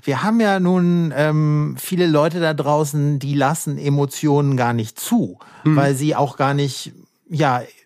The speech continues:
Speaker 1: in Anführungszeichen Emo-, Emotionen können, weil sie
Speaker 2: Ja.
Speaker 1: das nie gelernt haben. Das ist natürlich, hilft dir das als Schauspieler auch, ähm, Emotionen zu leben in deinem Privatleben? Also, oder besser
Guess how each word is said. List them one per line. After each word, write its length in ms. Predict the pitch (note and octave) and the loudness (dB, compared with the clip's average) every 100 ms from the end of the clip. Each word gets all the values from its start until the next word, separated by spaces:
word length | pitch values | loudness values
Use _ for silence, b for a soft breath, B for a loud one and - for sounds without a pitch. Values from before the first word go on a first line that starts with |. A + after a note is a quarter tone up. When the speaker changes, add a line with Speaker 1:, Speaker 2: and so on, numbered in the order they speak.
| _ _ | _ _
Speaker 1:
in 160 | D3+ C#3+ | -2 0
Anführungszeichen 640 | C#3+ C#3 D3+ - C3 B2 | 0 0 -2 0 -2 -2
Emo-, 320 | F3 D3 C#3 D#3 | 0 2 2 0
Emotionen 640 | D3 C#3+ C3+ - C3 B2 | 2 2 0 0 0 0
können, 500 | - F#3+ F#3 B2+ A2 | -2 0 0 0 -4
weil 160 | A2 A#2+ | -4 -4
sie 100 | A#2 | 0
Speaker 2:
Ja. 120 | B2 | 0
Speaker 1:
das 240 | A#2 B2+ - | 0 -2 -2
nie 120 | C3+ | 0
gelernt 400 | C3 C#3+ F3+ G3+ | 2 2 2 0
haben. 220 | A2+ G#2+ | -2 -4
Das 140 | A2 C3 | -4 -4
ist 140 | B2+ | -4
natürlich, 340 | C#3 C3 C3 - B B | -6 -4 -6 -8 B B
hilft 260 | B E3+ - | B 0 2
dir 80 | G3+ | 0
das 160 | E3 | 0
als 340 | - C#3+ - - | 0 -2 -4 -4
Schauspieler 800 | C#3 C#3 C#3+ - F#3+ F3+ E3+ C#3+ | 0 0 0 -4 -2 0 0 2
auch, 380 | D3+ D3 - C#3 | 0 0 -4 0
ähm, 380 | C#3+ C#3+ C#3+ | 0 0 -2
Emotionen 580 | D3+ C#3 C#3 - D3 D3 | 0 0 0 0 0 2
zu 160 | C#3+ C#3+ | 2 0
leben 380 | B2+ C3 C3+ C3 | 2 2 2 2
in 120 | B2 | 2
deinem 200 | A#2+ B2 | 2 0
Privatleben? 1000 | - A#2+ G#2 G#2 - C#3 D#3 G3+ C4+ A3+ | -2 -4 -2 -4 -4 -2 0 0 -4 -4
Also, 220 | - B2 | -2 -2
oder 140 | B2+ A#2+ | 0 -2
besser 480 | B2 B2 D3 C3+ | -2 -2 0 0